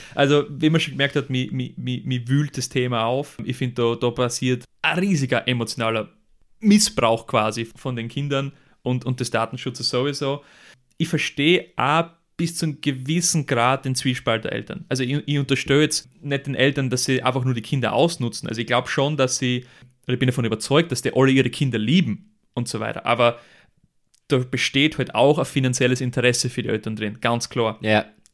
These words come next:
Speaker 1: Und davon will ich mich einfach distanzieren. Ich find das nicht in Ordnung. Ich find das auch ultra scheiße, dass YouTube da nichts dagegen unternimmt, dass vor allem, dass die Videos sogar, äh, monetarisiert sind, dass die damit, äh, Geld wirklich verdienen können.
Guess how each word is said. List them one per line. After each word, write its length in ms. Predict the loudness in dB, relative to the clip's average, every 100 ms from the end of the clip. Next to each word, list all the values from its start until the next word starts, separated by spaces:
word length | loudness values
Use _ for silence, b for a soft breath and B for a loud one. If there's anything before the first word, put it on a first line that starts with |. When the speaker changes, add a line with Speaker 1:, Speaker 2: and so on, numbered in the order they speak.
| -8 0
Speaker 1:
Und 440 | 2 2 -2 -8 B _ _ 0
davon 560 | 0 2 2 2 -2 -6
will 260 | 2 4
ich 60 | 6
mich 80 | 4
einfach 240 | 0 -4
distanzieren. 400 | -4 -2 0 0
Ich 80 | 2
find 160 | 0
das 160 | 0 0
nicht 260 | 2 2 2
in 80 |
Ordnung. 300 | 2 2 0
Ich 100 | -4
find 140 | -2 -2
das 100 | 0
auch 120 | 6
ultra 400 | 6 6 4 2 0 -10
scheiße, 540 | -2 0 0 0 -2
dass 320 | -2 -2 -4 -6
YouTube 460 | 0 0 2 -2 0
da 120 | 2
nichts 240 | 2 0
dagegen 320 | -2 0 0 0
unternimmt, 580 | -2 -2 -2 -2 -4 -8 b
dass 280 | 0 0 -4
vor 260 | -4 0 2
allem, 120 | 2
dass 160 | -2 -4
die 120 | -2
Videos 400 | 0 2 0 -4 b b
sogar, 600 | -2 0 4 4 4 0
äh, 240 | 0 0 0
monetarisiert 760 | 2 2 0 -4 -2 2 2 2
sind, 180 | -2
dass 100 | -2 -2
die 80 |
damit, 320 | -4 -4 -4 -6
äh, 200 | -6 -6 0
Geld 300 | 2 2 0
wirklich 180 | -4 -4
verdienen 440 | -6 -6 -4 -2
können. 360 | -2 -4 -4